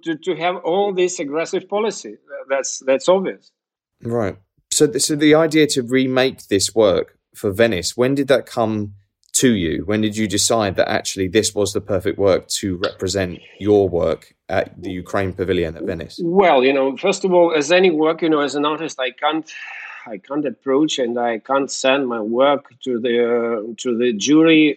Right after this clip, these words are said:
Speaker 1: eh, because it was a decision of the jury in Ukraine, because there were many, many projects. There was five projects, and they chose our project at the end of summer in two thousand twenty-one. And since that, we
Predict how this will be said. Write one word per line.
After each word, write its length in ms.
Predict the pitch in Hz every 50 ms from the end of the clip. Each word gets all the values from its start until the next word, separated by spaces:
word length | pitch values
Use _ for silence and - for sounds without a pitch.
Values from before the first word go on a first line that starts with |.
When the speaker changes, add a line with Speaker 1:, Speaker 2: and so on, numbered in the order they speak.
| - 139
Speaker 1:
eh, 200 | 127 120 - 113 110 - 123 117 127
because 220 | 120 143 131 113 104 147 135
it 60 | 110 139
was 100 | 139 131 127
a 80 | 127 110 123
decision 320 | 120 - - 165 147 151 135 127
of 40 | 117 104
the 80 | 117 110 104
jury 200 | 127 147 143 143 131
in 40 | 117 117 113 98
Ukraine, 280 | - 120 131 143 156 160 156
because 180 | 156 147 117 117
there 120 | 131 120 120
were 100 | 120 120 123 120 135 139
many, 180 | 139 139 123 113 - 131 131 135
many 120 | 131 123 - -
projects. 280 | 113 107 104 120 139 -
There 140 | - 131 117 113
was 60 | - - 139
five 140 | 139 135 - - -
projects, 380 | 104 101 95 95 139 143 - _ _ _ _ _ _ _ _ _ _ _ _ _ _ _ - - 131
and 100 | 120 123 123 120
they 100 | 139 139 131 - -
chose 180 | 151 143 127 131 139
our 120 | 131 127 110
project 520 | 104 123 123 123 120 120 160 160 147 160 - - - - 127 127 127 139 127
at 60 | 123 117 123
the 80 | 131 135 143 147
end 80 | 147 135
of 40 | 117 - - -
summer 240 | 135 135 135 143 139 123
in 60 | 117 120 120 -
two 140 | 131 131 123 113 - 123
thousand 300 | 117 110 98 104 107 107 107 - _ -
twenty-one. 560 | 120 110 113 107 - 107 107 117 127 143 156 170 190 185 - _ _ _ _
And 280 | 127 120 120 120 120 117 117 - - -
since 160 | 131 117 113 - -
that, 140 | 143 143 139 -
we 60 | 127